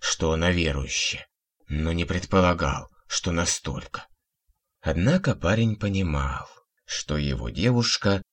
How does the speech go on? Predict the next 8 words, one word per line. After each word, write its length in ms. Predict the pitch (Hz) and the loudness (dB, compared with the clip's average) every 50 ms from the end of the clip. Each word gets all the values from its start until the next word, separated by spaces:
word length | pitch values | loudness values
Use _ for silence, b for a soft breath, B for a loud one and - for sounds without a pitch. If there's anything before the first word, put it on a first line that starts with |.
| _ _ - | _ _ -4
рассказывает 960 | - 73 73 - - - - - - 104 127 123 120 110 110 110 110 107 - | -2 0 0 0 -2 -6 -4 0 2 4 4 4 4 4 4 4 2 2 0
все 280 | - - - 98 98 95 | -2 -2 0 2 4 6
это 420 | 92 95 92 92 87 85 85 - - - - - - | 6 4 4 2 0 -2 -2 -4 -8 -20 -8 0 4
не 160 | 113 131 131 | 4 4 4
только 480 | - - 80 78 78 - - - 78 | 4 2 -4 -4 -4 -6 -6 -6 -6
для 180 | 73 71 76 76 | -4 -4 -4 -4
него. 460 | 67 - - - - - - - _ _ _ _ _ _ _ _ _ _ _ _ - | -6 -8 -10 -12 -14 -16 -16 -16 _ _ _ _ _ _ _ _ _ _ _ _ -8
Внутри 800 | - 69 69 78 76 73 69 67 73 - 90 110 123 123 120 | -6 -4 -2 0 0 0 -2 -2 -2 0 4 4 4 4 2